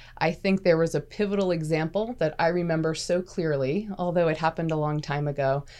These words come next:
Uh, it was earlier in my career. I was working on a new project. It had broad visibility across the entire organization, and I needed to send an email to provide an update to some senior leaders.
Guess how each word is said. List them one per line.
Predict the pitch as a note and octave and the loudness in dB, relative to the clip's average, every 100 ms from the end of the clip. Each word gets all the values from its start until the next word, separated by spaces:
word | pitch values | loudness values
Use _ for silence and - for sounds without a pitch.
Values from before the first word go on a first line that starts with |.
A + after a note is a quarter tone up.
| - - D3+ | -20 -14 -6
Uh, | C#3+ D3 | -4 -2
it | |
was | D#3 D#3 | -2 2
earlier | F#3 G3 F#3+ | 4 6 6
in | F3+ | 4
my | E3+ | 2
career. | - F3+ F3 F3 - | 0 4 6 6 6
I | |
was | D#3+ D#3+ | 0 0
working | D#3 F3+ F#3+ F3+ | 0 0 0 0
on | F3+ | 2
a | |
new | F3+ F3 | 0 -2
project. | - D#3+ E3 E3 E3 - - - - - | 2 2 4 2 0 -6 -14 -18 -20 -8
It | C#3 | -4
had | C#3+ - | -4 -2
broad | E3+ D#3+ F3 F#3 | 4 6 8 6
visibility | F3+ F3+ E3 E3 E3 E3+ | 4 2 2 4 4 2
across | D#3 D3 C#3+ | 0 -2 -2
the | D3 | -2
entire | C#3+ - D3+ D3+ | -4 -4 -4 -2
organization, | D3 C#3+ C#3+ C#3+ D3 D3 D3 - - - - - | -4 -2 0 0 -2 -4 -6 -10 -20 -20 -20 -6
and | F3 D#3+ D3+ D#3 - | -2 2 2 2 2
I | D#3+ | 2
needed | E3+ G#3 A3+ | 2 0 0
to | |
send | - A3 | 0 0
an | A#3+ - - F#3 | 0 -4 -8 -2
email | D#3+ C#3+ C3+ G3+ D#4 - | 0 2 0 0 -4 -10
to | - | -4
provide | E3 D#3 A3 | 2 2 2
an | - | -2
update | C3 - D3 D#3+ | -6 -2 -4 -4
to | - | -8
some | - F#3 E3 | -4 -2 -2
senior | - - D#3 D3+ | -6 -2 0 0
leaders. | D#3 A3 A2+ A#2+ - | -2 -2 -4 -4 -8